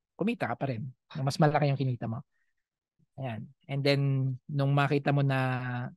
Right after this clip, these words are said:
nag-register ng dalawa pang candles, ayan, ito, dito ka uli mag-entry. Ayan, sa part na to. Dahil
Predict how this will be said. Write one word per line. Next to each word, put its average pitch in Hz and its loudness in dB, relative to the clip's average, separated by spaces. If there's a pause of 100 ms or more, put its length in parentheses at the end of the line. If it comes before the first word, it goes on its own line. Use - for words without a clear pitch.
nag-register 135 0
ng 131 0
dalawa 131 0
pang 131 -2
candles, 131 -4 (720)
ayan, 135 -8
ito, - -10
dito 160 2
ka 143 6
uli 143 4
mag-entry. 127 -4 (640)
Ayan, 127 -12
sa - -12
part 123 -10 (160)
na 127 -10
to. 120 -14 (1300)
Dahil 120 -6